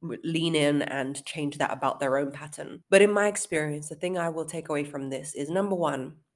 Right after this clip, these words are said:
don't jump at trying to style yourself and do all this crazy lingerie stuff and crazy dancing. Don't do that.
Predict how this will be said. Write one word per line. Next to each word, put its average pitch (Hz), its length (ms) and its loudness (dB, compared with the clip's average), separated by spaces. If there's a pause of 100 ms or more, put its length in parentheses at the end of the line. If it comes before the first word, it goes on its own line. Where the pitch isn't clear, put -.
(160)
don't 175 280 2
jump 175 280 0
at - 100 -8
trying 160 280 -4
to 156 80 -10
style 156 340 -2
yourself 151 440 -4
and 156 120 -6
do 160 160 -4
all 156 140 0
this 151 140 -4
crazy 156 520 -2
lingerie 143 520 2
stuff 135 420 -4
and 135 100 -10
crazy 143 360 -6
dancing. 131 520 -4
Don't 151 200 -2
do 143 120 -2
that. 120 220 -6